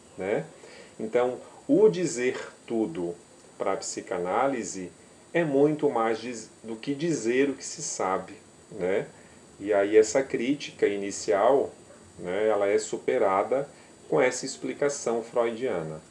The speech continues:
tá? Tenho tantas perguntas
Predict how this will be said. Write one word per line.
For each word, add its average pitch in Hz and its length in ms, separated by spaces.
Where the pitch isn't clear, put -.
tá? 92 340
Tenho 123 300
tantas 170 540
perguntas 98 1080